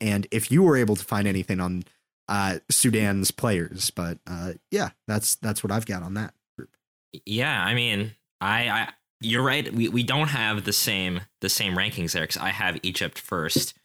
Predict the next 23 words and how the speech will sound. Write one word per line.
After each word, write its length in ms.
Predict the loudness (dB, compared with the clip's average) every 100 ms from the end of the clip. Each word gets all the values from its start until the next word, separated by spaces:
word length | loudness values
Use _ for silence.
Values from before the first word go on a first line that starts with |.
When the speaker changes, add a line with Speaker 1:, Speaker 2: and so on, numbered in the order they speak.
| -4
Speaker 1:
Okay, 400 | -4 -2 -2 -4 -8
okay. 220 | -10 -10 -6
Speaker 2:
And 720 | -4 -2 0 0 0 -2 -4 -6 -4
I, 200 | -2 -4 _ _ -18
I, 60 | -8 -4
I 200 | -2 0
didn't 220 | 0 2
really 160 | 2
find 360 | 2 0 0 2
much 320 | 0 0 -2
about 280 | -2 -2 -2
Sudan. 680 | 0 0 -2 -2 0 0 0
Like, 240 | -4 -6 -12 -20 _ _ -8
I, 80 | -6
I, 340 | -4 -2 0
I 40 | 0
did 200 | 0 0
find 260 | 0 0
stuff, 420 | 0 0 -2 -4 -4
nothing 360 | -2 0 0
too 200 | 0 0
notable 360 | 0 0 0 0
though. 360 | 0 0 -2